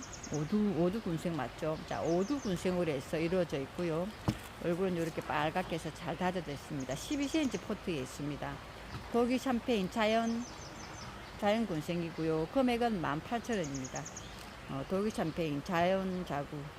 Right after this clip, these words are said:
뭐 이렇게 오두는 잘 없죠, 그쵸? 음, 십이 센치 포트에 있고요. 자, 지금 보시는 것도 십이 센치 포트에 있는 아르제, 아에-, 참, 에그리원이죠. 자, 에그리원.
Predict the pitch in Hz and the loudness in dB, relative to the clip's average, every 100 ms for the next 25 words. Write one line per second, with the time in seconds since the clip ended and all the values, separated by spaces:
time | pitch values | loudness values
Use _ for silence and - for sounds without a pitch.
0 | - 147 156 143 160 190 208 - 143 156 | -4 -2 0 0 2 2 -2 -2 -4 -6
1 | 151 165 131 127 151 151 143 - - - | -4 -4 -4 -6 -4 -4 -6 -10 -10 -8
2 | - - - 151 151 147 143 139 - 294 | -8 -8 -4 0 2 2 0 0 0 2
3 | 269 320 262 - 214 - 190 107 - 170 | 2 2 0 -2 -4 -2 -2 -2 -4 -2
4 | 151 170 202 - - - 262 311 294 196 | -2 -2 -6 -6 -8 -4 -2 0 2 0
5 | 196 175 160 - - 247 233 269 254 - | 0 0 -2 -4 -4 -2 -2 0 0 0
6 | 170 - 190 - 147 139 139 139 143 - | -4 -4 -4 -2 -2 0 -2 -2 -2 -2
7 | 139 147 165 143 131 - - - - - | 0 0 -2 -2 -4 -6 -12 -14 -14 -14
8 | - - - - - 175 - 175 - 131 | -12 -12 -12 -4 2 4 2 0 -4 -2
9 | 165 190 247 196 170 160 139 147 165 196 | 0 2 4 4 4 2 0 0 -2 -2
10 | - 135 - 180 208 226 175 170 165 185 | -4 -4 0 0 2 2 2 2 2 2